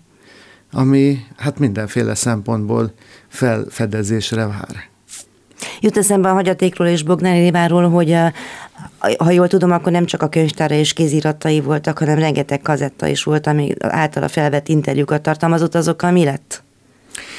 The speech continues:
Speaker 1: Egy része megvan, egy része megvan, mert amikor az Éva meghalt,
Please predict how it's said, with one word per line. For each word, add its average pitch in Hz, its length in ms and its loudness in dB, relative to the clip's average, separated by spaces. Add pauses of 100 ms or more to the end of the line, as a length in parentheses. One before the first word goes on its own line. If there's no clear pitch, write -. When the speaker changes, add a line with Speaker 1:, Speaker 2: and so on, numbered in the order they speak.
(220)
Speaker 1:
Egy 170 200 2
része 214 380 2
megvan, 139 760 2
egy 135 240 0
része 147 400 2
megvan, 123 520 0
mert 143 180 2
amikor 127 380 2
az 127 160 0
Éva 156 260 2
meghalt, 127 720 -2